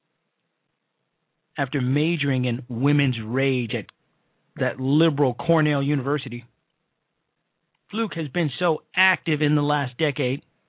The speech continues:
it's hard to see how she even found time for bathroom breaks. At age thirty-one, Miss Fluke is a student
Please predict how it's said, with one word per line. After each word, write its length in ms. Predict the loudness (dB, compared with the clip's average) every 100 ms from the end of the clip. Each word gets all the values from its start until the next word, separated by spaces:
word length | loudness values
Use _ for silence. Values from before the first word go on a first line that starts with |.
| _ _
it's 160 | -2 -2
hard 260 | 2 2
to 60 | 0 -6 -4
see 160 | 0
how 200 | 2 2 0
she 140 | -4 -2
even 400 | 0 2 2 0 -2
found 340 | 0 2 2 0
time 500 | -2 2 4 4 0 _ _ -2
for 100 | -2
bathroom 560 | 0 0 0 2 0 0
breaks. 300 | -2 -4 -6 -16 _ _ _ _ _ _ -18 -14 -6
At 100 | -2
age 120 | 0 -2 2
thirty-one, 580 | 2 2 2 2 2 -2 -8
Miss 180 | -2 -2 -2 -2
Fluke 220 | 0 0 -2
is 160 | -2
a 120 | -2 -4 -8 -2
student 480 | 2 4 4 2